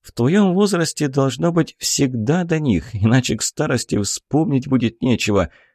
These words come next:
А вот эта штука, которую я держу в руках, между прочим, свидетель одной из самых ярких историй о любви, какие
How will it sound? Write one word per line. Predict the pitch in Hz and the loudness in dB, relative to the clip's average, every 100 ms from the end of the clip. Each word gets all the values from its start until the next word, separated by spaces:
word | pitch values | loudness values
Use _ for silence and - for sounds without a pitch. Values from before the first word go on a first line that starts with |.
| _ - | _ -4
А | 101 101 | 0 2
вот | 98 101 | 2 0
эта | 110 107 95 | -2 -2 -4
штука, | - - 165 - 90 | -4 -4 -4 -2 -4
которую | - 107 - 147 120 101 | -2 -4 -2 0 2 4
я | 107 131 | 2 2
держу | 98 98 95 113 | 0 0 0 0
в | 92 | 2
руках, | 92 - 180 202 - | 0 0 -2 -4 -6
между | 107 123 127 147 | -2 -2 -2 -4
прочим, | - 147 143 139 139 127 - _ _ | -4 -4 -2 0 -2 -2 -8 _ _
свидетель | - - 135 139 170 202 202 - | -4 0 2 4 2 0 -2 -2
одной | 139 - 165 202 185 | -4 -4 -4 -2 -2
из | 165 | -4
самых | - - 180 196 170 - | -4 -2 -2 -2 -4 -4
ярких | 113 143 170 - 135 | 0 0 -2 -6 -4
историй | 135 120 - - 156 139 - | -2 -2 -4 -4 0 0 0
о | 101 | 0
любви, | 104 92 80 82 107 185 | 0 0 -2 -2 -2 -2
какие | 147 - - - 147 | -2 -6 -4 0 0